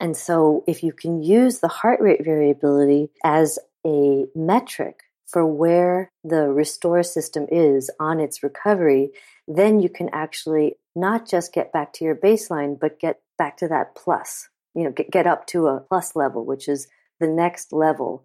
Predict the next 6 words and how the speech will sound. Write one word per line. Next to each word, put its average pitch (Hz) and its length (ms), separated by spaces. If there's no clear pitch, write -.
of 139 280
restore. 143 720
So - 140
you 143 140
haven't 185 400
just - 280